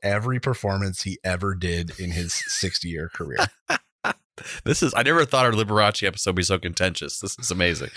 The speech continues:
Speaker 1: This, I didn't think he would be that bad. I was so, I was like, "Oh my God, Liberace, this is gonna be awesome." I was so disappointed.
Speaker 2: <laughs>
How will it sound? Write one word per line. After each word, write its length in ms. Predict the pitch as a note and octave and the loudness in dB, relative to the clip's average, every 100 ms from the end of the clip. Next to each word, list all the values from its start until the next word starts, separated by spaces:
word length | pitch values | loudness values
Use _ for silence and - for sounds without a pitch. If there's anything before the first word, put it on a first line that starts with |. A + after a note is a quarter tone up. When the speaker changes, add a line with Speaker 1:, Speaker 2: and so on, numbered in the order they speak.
| C3 | -4
Speaker 1:
This, 300 | C3 F#3 G#3+ - - - | 2 2 2 -2 -4 0
I 160 | A#2+ G3+ | 4 4
didn't 220 | C4 F3+ | 4 2
think 200 | - G3 | 2 0
he 100 | G#3+ | 2
would 140 | G#3+ G3 | 2 2
be 100 | A3+ | 2
that 220 | A#3+ - | 2 2
bad. 280 | A#3+ C4+ G3 - | 2 4 2 0
I 120 | A#3+ | -2
was 200 | C4 B3 | 0 -2
so, 180 | - A3+ | 2 2
I 40 | D#3 | 4
was 100 | C#3 | 2
like, 120 | - | 2
"Oh 80 | A#2+ | 2
my 120 | C3+ A2 | 2 2
God, 240 | B2+ B2 | 2 2
Liberace, 440 | A#2 C3+ D#3 - F2+ | 0 0 0 -2 -4
this 140 | D#3+ | 0
is 120 | D#3 | 0
gonna 140 | A#2 A2+ | 0 0
be 140 | A2+ | 2
awesome." 420 | A2+ - - D#2+ - | 2 0 -2 -6 -2
I 140 | - | 0
was 240 | D#3 F3 F3+ | 2 2 0
so 340 | - G#3 F#3+ | 0 2 2
disappointed. 840 | G3 G#3 G#3+ F3+ G3 A#3 E3 F#2 | 4 2 2 2 2 6 4 4
Speaker 2:
<laughs> 60 | G2+ | 2